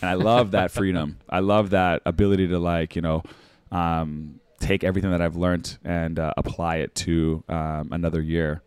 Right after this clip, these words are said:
Speaker 1: Um, and so I feel very, I feel very free. I feel very, um, in control. I feel like I'm in the driver's seat of my car, um, and, uh, very, very excited.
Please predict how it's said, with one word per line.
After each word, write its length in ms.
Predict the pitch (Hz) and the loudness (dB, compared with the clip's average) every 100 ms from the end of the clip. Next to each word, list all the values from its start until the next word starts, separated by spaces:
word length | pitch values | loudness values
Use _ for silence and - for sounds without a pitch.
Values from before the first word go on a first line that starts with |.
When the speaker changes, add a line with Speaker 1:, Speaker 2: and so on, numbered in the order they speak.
| - | -10
Speaker 1:
Um, 680 | 85 80 76 69 65 67 - _ _ _ - | -6 -4 -4 -6 -10 -14 -18 _ _ _ -8
and 140 | 80 | -4
so 120 | - 82 | 0 0
I 80 | |
feel 160 | 80 95 | 2 0
very, 340 | 85 90 82 78 - - | 2 0 0 -4 -12 -4
I 40 | |
feel 140 | 123 117 | 0 4
very 240 | 113 95 | 4 2
free. 400 | - 101 107 107 | -2 -2 2 2
I 40 | 90 | 2
feel 200 | 101 90 | 0 0
very, 680 | 95 92 92 92 90 90 | 0 0 0 0 -2 -4
um, 540 | 85 82 82 80 82 85 _ _ _ _ _ _ _ _ _ _ _ - | -6 -6 -6 -8 -12 -16 _ _ _ _ _ _ _ _ _ _ _ -2
in 100 | 113 | 0
control. 520 | 113 101 101 104 135 - | 0 2 4 4 0 -2
I 100 | 92 | -2
feel 140 | - 95 | 2 2
like 100 | 92 | 2
I'm 100 | 90 | 0
in 60 | |
the 80 | 87 | 0
driver's 340 | 90 85 90 - | 2 2 2 0
seat 120 | 90 | 0
of 60 | 87 | 0
my 120 | 85 | -2
car, 340 | - 92 117 _ _ _ 90 | 0 0 0 _ _ _ -4
um, 640 | 82 85 85 82 82 82 _ _ _ _ _ _ _ _ _ _ _ _ - - | 0 0 0 -2 -4 -10 _ _ _ _ _ _ _ _ _ _ _ _ -20 -6
and, 360 | 90 87 85 85 | -2 0 0 0
uh, 640 | 85 82 80 78 76 71 - _ _ _ _ _ _ _ _ _ _ | 0 2 0 0 -2 -6 -8 _ _ _ _ _ _ _ _ _ _
very, 400 | 71 87 101 110 | -12 0 4 4
very 200 | 101 101 | 4 2
excited. 440 | 87 - 80 78 | 0 -2 -2 -2